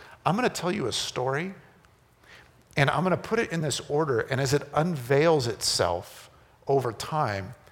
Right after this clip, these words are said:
the impact of it is gonna be even more dramatic because of the order that I tell it in. And so we're now tail end of the first chapter of Luke, and all that we've heard so far is these first intro, "This is why I'm writing," and then he goes, "I'm gonna foretell the birth of John, I'm gonna foretell the birth of Jesus,"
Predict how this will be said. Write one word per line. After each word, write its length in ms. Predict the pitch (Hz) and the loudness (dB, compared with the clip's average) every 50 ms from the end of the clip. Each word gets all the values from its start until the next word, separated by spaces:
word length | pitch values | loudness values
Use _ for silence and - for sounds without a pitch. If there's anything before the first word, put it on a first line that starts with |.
| - - - - | -20 -20 -10 -6
the 140 | 160 175 175 | -6 -6 -2
impact 480 | 175 180 190 - - 151 135 135 - - | -2 -2 -2 -2 -2 -2 -2 0 0 0
of 140 | 123 113 | 0 0
it 80 | 123 135 | 0 -2
is 160 | 139 127 117 | -2 -4 -4
gonna 160 | 123 131 123 | -4 -4 -4
be 220 | 113 120 127 - 139 | -4 -6 -6 -6 -6
even 200 | 160 151 160 131 | -4 -4 -4 -4
more 160 | 123 127 127 | -2 -2 -2
dramatic 500 | 117 - 113 113 117 117 120 120 117 - | -4 -4 -4 -4 -2 -2 0 0 -2 -4
because 280 | - 117 - - 123 117 | -6 -8 -6 -4 -4 -4
of 80 | 113 | -4
the 100 | 123 120 - - | -4 -6 -6 -4
order 260 | 139 127 131 127 117 | -4 -4 -2 -2 -4
that 140 | 104 104 101 | -4 -4 -6
I 80 | 123 | -6
tell 340 | 113 - - - 113 113 110 | -8 -10 -10 -8 -6 -6 -6
it 80 | 104 - | -8 -10
in. 120 | - - - - - - - - - - - - - - - | -12 -16 -18 -20 -20 -20 -20 -20 -20 -20 -20 -20 -16 -10 -6
And 100 | - 143 | -4 -2
so 100 | - 185 | 0 2
we're 140 | 196 226 214 | 4 4 6
now 160 | 196 165 156 | 6 6 4
tail 480 | 151 - - 165 175 185 180 190 170 147 | 4 4 2 2 2 2 4 4 4 2
end 140 | 151 156 | 2 2
of 180 | - - 139 127 | 2 2 2 2
the 80 | 120 113 | 0 -2
first 300 | - - 170 156 - - | -2 0 0 0 0 0
chapter 320 | 170 147 135 - 147 135 | 2 2 2 2 0 -2
of 280 | - 127 127 117 113 113 | 0 0 0 0 0 0
Luke, 400 | 120 143 143 113 101 - - - - - - - - - - _ _ - | 2 4 4 4 2 0 -6 -12 -18 -20 -20 -20 -20 -20 -20 _ _ -2
and 100 | 139 143 | 0 0
all 240 | - - 156 185 226 | 2 4 6 6 8
that 100 | 233 196 | 8 8
we've 200 | 180 196 156 - | 6 6 -2 -2
heard 200 | - 175 175 170 | -2 -2 -2 0
so 140 | - 165 131 | 2 0 2
far 260 | - - 127 123 127 | 6 8 8 8 8
is 160 | 123 127 117 | 6 2 0
these 160 | 131 139 120 | 0 -2 -2
first 300 | - - 165 170 165 - | -2 0 0 0 0 0
intro, 460 | - 151 151 - - 165 160 151 139 - - - - | -4 -6 -4 -2 2 4 4 4 4 0 -6 -10 -4
"This 160 | - 156 - | -2 0 0
is 100 | 185 135 | 2 4
why 160 | 160 160 151 | 4 6 6
I'm 140 | 151 139 123 | 6 4 4
writing," 320 | 123 123 127 131 139 143 - | 6 6 6 6 4 0 0
and 100 | 131 131 | -2 0
then 80 | 139 | 0
he 60 | 139 | 2
goes, 180 | 127 131 120 - - | 2 2 2 2 2
"I'm 100 | 147 147 | 0 0
gonna 140 | 185 170 - | 2 0 0
foretell 460 | - - 151 131 - - 147 143 151 | 0 0 0 0 0 4 4 4 4
the 80 | 160 | 4
birth 260 | 151 139 147 143 143 139 | 4 4 2 2 2 -2
of 80 | 117 | -4
John, 260 | 107 127 135 160 165 | -2 0 2 2 2
I'm 60 | 175 143 | 2 0
gonna 100 | 123 117 | -2 -4
foretell 380 | - - 127 - - 135 131 | -4 -4 -4 0 2 2 2
the 80 | 131 131 | 2 0
birth 320 | 131 - - 131 120 - | -4 -2 0 0 0 0
of 80 | 117 104 | -4 -6
Jesus," 460 | 101 127 131 131 151 180 170 - - | -2 -2 -2 0 0 0 -2 -2 -6